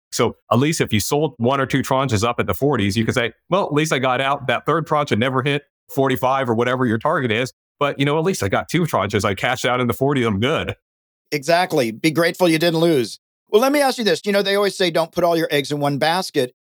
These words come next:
Speaker 2: Do you agree with that? And even though you're really into precious metals, do you still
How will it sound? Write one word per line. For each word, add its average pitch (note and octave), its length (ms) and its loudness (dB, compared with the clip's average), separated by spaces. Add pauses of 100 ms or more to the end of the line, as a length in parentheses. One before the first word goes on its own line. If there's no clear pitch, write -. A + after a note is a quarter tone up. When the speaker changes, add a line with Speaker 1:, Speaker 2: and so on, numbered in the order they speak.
(140)
Speaker 2:
Do E3 100 -2
you E3+ 60 6
agree G#3 240 2
with B3 160 0
that? F#3+ 340 2
And F3 240 0
even G#3 220 0
though F#3+ 100 2
you're F3 180 2
really E3+ 280 2
into D#3+ 160 -4
precious D#3 400 -4
metals, E3+ 400 0
do D3 180 -8
you E3+ 140 -4
still E3 680 0